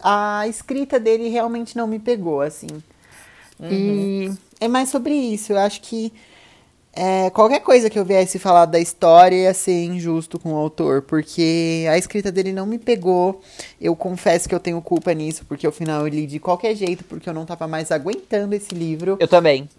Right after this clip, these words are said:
Speaker 1: E
Speaker 2: Eu
Speaker 1: é
Speaker 2: também.
Speaker 1: a escrita mesmo, sabe? Eu acho que eu não posso, não tenho lugar de fala pra reclamar da história, porque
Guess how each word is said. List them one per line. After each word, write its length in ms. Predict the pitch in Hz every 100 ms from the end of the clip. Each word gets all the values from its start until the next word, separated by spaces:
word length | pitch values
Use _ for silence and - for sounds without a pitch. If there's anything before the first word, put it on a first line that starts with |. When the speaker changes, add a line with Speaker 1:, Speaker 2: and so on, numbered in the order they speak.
| -
Speaker 1:
E 100 | 196
Speaker 2:
Eu 80 | 208
Speaker 1:
é 40 |
Speaker 2:
também. 140 | 214 220
Speaker 1:
a 40 |
escrita 500 | 240 - 269 247 254
mesmo, 360 | 214 170 165 165
sabe? 300 | 165 156 151
Eu 80 | 175
acho 180 | 196 -
que 60 |
eu 40 | 220
não 100 | 214
posso, 640 | 220 214 220 214 190 165 - - - -
não 120 | 196
tenho 160 | 240 226
lugar 280 | 208 196
de 140 | 175 180
fala 320 | - 165 160
pra 140 | 160 165
reclamar 500 | 165 175 151 147 139
da 140 | 151
história, 560 | 156 - 156 147 156 165
porque 840 | 175 156 - 170 160 156 151 147